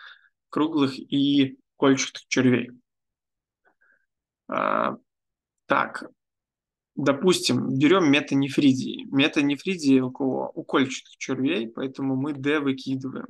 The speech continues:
Вот, допустим, если Д выкинуть, остаётся вот эти два варианта ответа. А, ну, в принципе, А не влияет на ответ, нам надо выбрать Б или Г. Способность к рене-, к регенерации или хорошо выраженный половой диморфизм.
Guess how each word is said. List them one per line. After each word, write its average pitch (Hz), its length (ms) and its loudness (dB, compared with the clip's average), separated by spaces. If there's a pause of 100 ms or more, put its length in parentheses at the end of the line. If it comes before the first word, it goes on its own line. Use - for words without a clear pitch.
Вот, 139 160 -10
допустим, 135 400 -8
если 131 240 -2
Д 135 260 2
выкинуть, 160 560 0
остаётся 147 500 -2
вот 139 140 -6
эти 151 220 -6
два 135 180 0
варианта 131 440 -2
ответа. - 400 -10 (680)
А, 143 220 -2
ну, 143 120 -8
в 135 60 -18
принципе, - 500 -2
А 135 240 4
не 131 140 2
влияет 156 520 4 (120)
на 180 160 -4
ответ, 156 400 -2
нам 135 180 -2
надо 135 220 -2
выбрать 143 360 -4
Б 147 260 -4
или 135 180 -2
Г. 131 300 -6 (600)
Способность 139 640 -4
к - 80 -8
рене-, 131 440 -4 (120)
к - 140 -16
регенерации 139 1000 2
или 135 220 -4
хорошо 135 420 -6
выраженный 151 500 -6
половой 131 380 -2
диморфизм. 127 600 -6